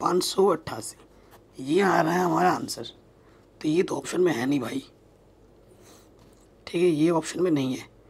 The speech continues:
तो देख लीजिएगा, लेकिन पूरा हमने सही काम किया है। ठीक है, चलिए आगे बढ़ते हैं। Next question क्या बोल रहे हैं, आठ के प्रथम पाँच गुणज निकालिए, आठ के प्रथम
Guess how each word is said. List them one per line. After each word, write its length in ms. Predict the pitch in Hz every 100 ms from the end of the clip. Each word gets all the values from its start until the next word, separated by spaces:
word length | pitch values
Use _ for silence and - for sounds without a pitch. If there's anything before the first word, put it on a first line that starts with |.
| _ -
तो 80 | -
देख 200 | 190 156
लीजिएगा, 320 | 185 180 185 185 - - - _ _ - _ _
लेकिन 240 | - 294 165
पूरा 320 | 160 180 202
हमने 240 | 190 185
सही 240 | 196 - 180
काम 200 | 143 131
किया 200 | 113 107
है। 100 | 117 - _ - _ - _ _ -
ठीक 160 | - 175
है, 120 | 208 - - - - - - _ _
चलिए 220 | - 156 143
आगे 280 | - 147 180
बढ़ते 300 | 175 147 165
हैं। 80 | - - - - - - - - - - - - _ _ _ -
Next 200 | 180 -
question 300 | - - 190
क्या 140 | 185 180
बोल 160 | 156
रहे 100 | 147
हैं, 80 | - - -
आठ 240 | 165 185
के 200 | - 185 202
प्रथम 400 | 170 170 185 180
पाँच 300 | 143 170 165
गुणज 320 | 143 165 156
निकालिए, 460 | 127 120 120 110 113 - - -
आठ 260 | 127 127 -
के 180 | 160 185 - - _ _ -
प्रथम 340 | 170 170 208